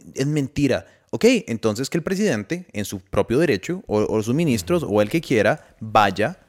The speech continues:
Speaker 1: y presente una
Speaker 2: Que vaya a denunciar a cualquier medio de comunicación por difamación o lo que puta sea.
Speaker 1: Es
Speaker 2: Y
Speaker 1: el presidente
Speaker 2: que
Speaker 1: de la
Speaker 2: se,
Speaker 1: República.
Speaker 2: y que se eche, y que se coma esa bronca.
Speaker 1: Ajá, que se coma esa bronca.
Speaker 2: También.
Speaker 1: Entonces, que el mae agarre y entonces La Nación ten-, se esté obligada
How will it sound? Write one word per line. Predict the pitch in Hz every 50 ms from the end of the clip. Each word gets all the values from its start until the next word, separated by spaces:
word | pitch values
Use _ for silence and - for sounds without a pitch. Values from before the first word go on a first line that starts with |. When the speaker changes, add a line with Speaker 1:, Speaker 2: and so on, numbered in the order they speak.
| _ _ _ _ _ _
Speaker 1:
y | - 127
presente | - 113 110 - 107 104 101 - - 135 139 -
una | 113 117 117 113 110 110 117 123 123 127
Speaker 2:
Que | 127 123
vaya | 104 98 101 110 107 113 113 117 -
a | - 127 127 123
denunciar | 120 117 107 101 92 92 92 - - 107 104 104 107 110 120 -
a | - 117
cualquier | - - 95 87 - - 95 95
medio | 95 95 98 104
de | 104 98
comunicación | - 117 113 117 117 - 110 - 127 127 123 113
por | 117 107
difamación | 95 98 - 123 131 139 131 - 139 131 131 131 131 131 131 - -
o | - 107
lo | 95 92 82
que | 92 -
puta | - - 107 - 147 143
sea. | - 151 139 135 127 123 127 139 135 - - - - - _ _ _ _ _ _ -
Speaker 1:
Es | - 139 -
Speaker 2:
Y |
Speaker 1:
el | 160
presidente | 196 226 - - 165 - -
Speaker 2:
que |
Speaker 1:
de | -
la | 220
Speaker 2:
se, | 120
Speaker 1:
República. | 160 262 294 339 131 -
Speaker 2:
y | 107
que | - 117 104 98
se | - 110 98 98
eche, | 101 98 - - 131 123 123 123 123 - _ -
y | 120
que | 110 120 107
se | 107 98
coma | - 110 107 113 113
esa | 107 117 104
bronca. | 98 95 101 107 104 - - 82 - -
Speaker 1:
Ajá, | 131 131 156 233 320 349 294 -
que | - -
se | 120 117 120
coma | - 117 110 113 117
esa | - 139
bronca. | 170 226 302 339 294 208
Speaker 2:
También. | - 131 139
Speaker 1:
Entonces, | - 202 208 - 180 139 -
que | -
el | 147 127
mae | 117 117 120 139 156
agarre | 175 185 214 226 208 160 165 196 220 - - _ _ _ _ _ _ _
y | - 139 139 127 123 127 - 135
entonces | 131 120 - 127
La | 120 127
Nación | 139 139 143 170 165 -
ten-, | - 117 107 85 95
se | - - 98
esté | 95 - - 110
obligada | 107 110 110 123 165 185 160 120 120 160 190 208 -